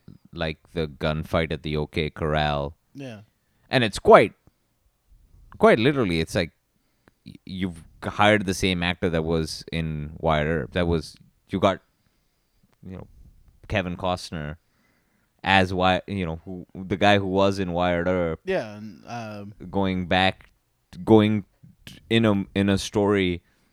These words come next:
Speaker 1: that just resembles Wyatt Earp, right? Like that final
Speaker 2: Yeah, a man out of time asked to, uh, take up his old profession.
Speaker 1: For one last time, and
Speaker 2: Yeah.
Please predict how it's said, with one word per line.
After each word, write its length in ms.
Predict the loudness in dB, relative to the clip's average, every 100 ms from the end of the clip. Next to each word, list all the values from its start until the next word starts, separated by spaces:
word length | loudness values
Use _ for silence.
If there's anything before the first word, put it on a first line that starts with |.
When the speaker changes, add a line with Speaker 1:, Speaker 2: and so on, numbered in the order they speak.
| _
Speaker 1:
that 180 | -4 0
just 220 | -2 -2
resembles 1120 | -2 -2 -2 -2 -2 0 -2 -6 -16 -20 -20 -20 _
Wyatt 240 | 0 0 0
Earp, 280 | -2 -4
right? 200 | -6 -6 -6
Like 140 | -6
that 160 | -6 -8
final 460 | -8 -6 -6 -8 -12 _ _ _ _ _ _ _ _ -8
Speaker 2:
Yeah, 200 | -8 -6
a 320 | -6 -6 -6
man 460 | -4 -2 -2 -4
out 220 | -2 0 -2
of 80 |
time 840 | -4 -2 0 -2 -2 -6 -10 -12 -10
asked 400 | -6 -6 -8 -10
to, 300 | -6 -4 -4
uh, 160 | -4
take 240 | -4 -6 -6
up 120 | -8
his 140 | -8
old 160 | -8 -8
profession. 920 | -12 -10 -10 -10 -12 -12 -10 -12 -10
Speaker 1:
For 100 | -6
one 220 | -4 -4 -4
last 300 | -4 -6 -8
time, 260 | -8 -6
and 140 | -8 -8
Speaker 2:
Yeah. 160 | -10